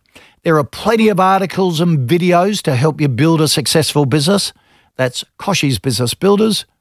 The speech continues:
dot com dot A U. This is the final episode in the series Koshie's Guide to Starting Your Own Business. Look, I hope you've enjoyed it, found the information useful,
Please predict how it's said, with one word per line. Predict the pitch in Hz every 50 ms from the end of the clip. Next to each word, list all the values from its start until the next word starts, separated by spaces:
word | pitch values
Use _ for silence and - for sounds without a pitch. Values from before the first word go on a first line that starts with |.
| _ _ -
dot | - 156 - _
com | - - 131 123 120 120 - _ _ _
dot | - 120 113
A | 113 110
U. | 110 113 110 101 82 76 110 _ _ _ _ _ _ _ _ _ _ _ _ _ _ _ _ _ -
This | - 139 175 233 240 - - -
is | - - - 214 220 180 -
the | 220 214
final | - - - 208 202 190 180 165 151 135 127
episode | 131 123 - 143 123 - 139 143 147 156
in | 143 143 120
the | 127 131
series | - - 170 165 160 156 151 147 139 -
Koshie's | - - - - 143 123 - 156 143 127
Guide | 104 - 147 135 139 143 117
to | - -
Starting | - - - 147 135 135 135 131
Your | 139 135 135
Own | 135 131 131 131
Business. | 120 139 143 - 190 208 - - - _ _ _ _ _ _ _
Look, | - - 214 -
I | 202 196
hope | 175 156 - 240 247 -
you've | 226 220 165
enjoyed | 165 156 147 123 101 117 98 95 123
it, | 185 220 233 _ _ _ _ _ _ -
found | - 147 156 175 185 202 202
the | 190 170 170
information | 180 185 165 - 165 151 156 160 180 175 - - 160 147
useful, | 135 135 139 131 - - 147 156 156